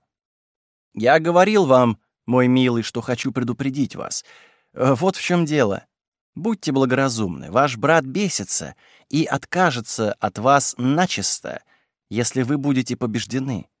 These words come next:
Саккар подавил свой гнев. "Он поручил вам передать мне это?" После некоторого колебания депутат решил, что лучше будет сознаться. "Ну да,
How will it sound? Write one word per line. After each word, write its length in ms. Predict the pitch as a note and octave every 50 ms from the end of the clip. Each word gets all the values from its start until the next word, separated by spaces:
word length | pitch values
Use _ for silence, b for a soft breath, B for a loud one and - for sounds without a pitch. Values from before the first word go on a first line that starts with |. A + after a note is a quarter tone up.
| _ _ _ _ _ _ _ _ _ _ _ _ _ _
Саккар 480 | - - - G#2 - _ - A2 G#2 -
подавил 400 | - G#2 F#2 G#2+ G#2+ A2 G2+ F#2+
свой 220 | - - G#2 G#2
гнев. 380 | G2+ G#2+ A2 A2 G#2 - - _ _ _ _ _ _ _ _ _ _ _ _ _
"Он 180 | - G2+ G#2+ G#2+
поручил 460 | - B2+ C3+ C3+ - - C#3+ D3 C#3
вам 180 | D3 D3+ D3
передать 480 | C3+ C3+ C3 C#3 C3 D3 E3+ G3+ G#3+ -
мне 280 | E3+ F3 D#3+ D#3+ D#3+ F#3+
это?" 400 | A#3+ B3 - - A2+ E2+ - - _ _ _ _ _ _ _ _ _ _ _ _ _ _
После 300 | _ G#2+ G#2 - - A2
некоторого 420 | A2+ A#2+ A2+ - - - G2+ G2+ G2
колебания 500 | - A2 G#2+ G#2+ G2 A#2 A#2+ A#2+ A#2 A#2
депутат 520 | G2+ G#2+ - - G#2+ G#2 - B2+ A#2+ -
решил, 360 | A#2 A2 G2+ - - C#3 D#3
что 260 | D3 - - - D3 C#3+
лучше 380 | B2+ A#2 B2 C3 - - D#3
будет 300 | D3 C3 A#2+ A2+ A2+ A#2
сознаться. 680 | - - C3+ C#3+ D3 D#3 E3 C#3 G#2 - - - E2 b b b b b b b b b _ _ _ _ -
"Ну 380 | B2+ C3+ C#3+ D3+ D3+ D#3+ E3
да, 540 | C#3+ A#2+ G#2 G#2 F#2 F2+ F2+ F#2 G2 A2+ A#2+